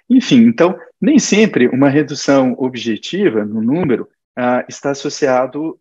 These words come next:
a, ao desenvolvimento, né, de, de complicações.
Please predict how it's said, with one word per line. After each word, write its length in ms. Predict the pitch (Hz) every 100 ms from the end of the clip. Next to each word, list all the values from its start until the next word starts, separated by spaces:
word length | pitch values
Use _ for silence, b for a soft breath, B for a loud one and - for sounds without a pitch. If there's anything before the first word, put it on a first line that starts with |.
| -
a, 520 | 135 139 139 135 135 127 -
ao 140 | 120
desenvolvimento, 880 | 117 131 123 127 147 117 123 135 117
né, 300 | 113 123 127
de, 260 | 120 123 123
de 140 | 123
complicações. 920 | - 120 120 120 135 - 117 90 -